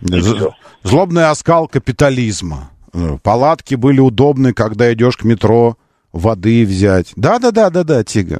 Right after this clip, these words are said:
Speaker 2: Э, слушайте, я хочу вам напомнить, что времена троллей, ну, таких троллей, во-первых, мы здесь в эфире справляемся без,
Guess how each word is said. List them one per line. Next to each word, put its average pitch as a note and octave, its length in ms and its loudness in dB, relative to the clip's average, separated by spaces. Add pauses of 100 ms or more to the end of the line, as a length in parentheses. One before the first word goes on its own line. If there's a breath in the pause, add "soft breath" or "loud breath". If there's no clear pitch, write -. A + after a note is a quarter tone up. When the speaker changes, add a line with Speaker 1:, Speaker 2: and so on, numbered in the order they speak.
Speaker 2:
Э, A2 200 2
слушайте, C#3+ 420 -2 (340 loud breath)
я C#3+ 140 2
хочу F#3 300 -2
вам E3 100 0
напомнить, F3+ 440 0
что B2+ 260 0 (280 soft breath)
времена D#3 520 2
троллей, F3 680 0
ну, F3 140 0
таких D3 400 -2
троллей, G2 400 0
во-первых, F3+ 420 -2
мы D#3+ 160 0
здесь D3 260 0
в C3+ 80 2
эфире F3 280 0
справляемся B2 680 0
без, B2+ 340 0